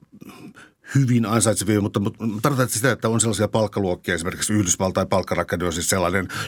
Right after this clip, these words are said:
jossa olisi kymmenen prosent, kymmenessä prosentissa olisi ehkä huomattavasti varakkaampia ihmisiä tai tuloiltaan parempia ihmisiä. Onks tää Suomessa, onks tää verojärjestelmän tulos tai jokin, vai onko Suomi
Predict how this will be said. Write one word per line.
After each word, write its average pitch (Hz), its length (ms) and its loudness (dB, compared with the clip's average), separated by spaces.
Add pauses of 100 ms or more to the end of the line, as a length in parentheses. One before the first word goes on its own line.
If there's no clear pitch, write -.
jossa 95 260 0
olisi 92 320 2
kymmenen 92 340 0
prosent, 87 320 -4 (120)
kymmenessä 98 380 2
prosentissa 92 540 0
olisi 95 380 0 (280)
ehkä 85 140 -6
huomattavasti 104 680 0 (260)
varakkaampia 98 680 -2
ihmisiä 92 420 0
tai 90 140 -2
tuloiltaan 92 500 -2
parempia 98 400 -2
ihmisiä. 98 520 0 (380)
Onks - 160 -2
tää 127 140 2
Suomessa, 110 540 0 (180)
onks 113 240 -2
tää 120 180 2 (440)
verojärjestelmän 113 760 0
tulos 110 340 2
tai 104 180 2
jokin, 101 260 0
vai 98 120 2
onko 98 120 -2
Suomi 98 320 0